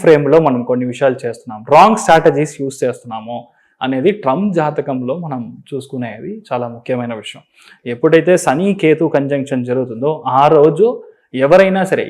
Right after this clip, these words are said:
ఏ చార్ట్‌లో శని కేతు కంజంక్షన్ జరుగుతుందో, ఆ రోజు గ్యారంటీగా ఆ జాబ్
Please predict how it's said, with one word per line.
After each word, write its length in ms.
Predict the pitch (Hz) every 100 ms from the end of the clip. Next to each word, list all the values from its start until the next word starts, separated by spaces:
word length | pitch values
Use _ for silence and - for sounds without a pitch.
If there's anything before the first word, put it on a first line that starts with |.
| 135
ఏ 40 | 185 208
చార్ట్‌లో 380 | 196 175 165 185 180
శని 200 | 143 151 170
కేతు 220 | 151 143 143 131
కంజంక్షన్ 440 | 131 131 127 123 120
జరుగుతుందో, 460 | 120 113 110 131 185 _ _ _ 123 139
ఆ 40 | 160
రోజు 280 | 147 147 185 208 143
గ్యారంటీగా 580 | 131 160 156 139 127 185 196 - 139
ఆ 20 | 139 123
జాబ్ 260 | 135 175